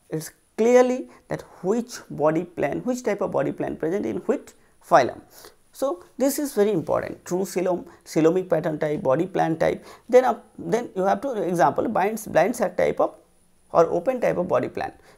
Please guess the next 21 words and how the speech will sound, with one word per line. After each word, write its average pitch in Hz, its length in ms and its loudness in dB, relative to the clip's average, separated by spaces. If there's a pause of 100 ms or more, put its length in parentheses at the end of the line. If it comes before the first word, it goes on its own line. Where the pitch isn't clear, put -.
(520)
This 170 220 -4
type 170 240 4
of 202 120 -2
body 147 180 2
plan 165 180 -2
you 151 100 0
have 143 120 0
to 208 80 4
remember 131 340 -2
that 202 140 -4
the 190 80 -4
blind 180 320 0
sac 254 240 -4
type 226 160 0
of 220 100 0
body 190 200 0
plan 185 240 -2
is 165 120 -6
found - 320 -2
in 180 120 0
cnidarians, 170 640 2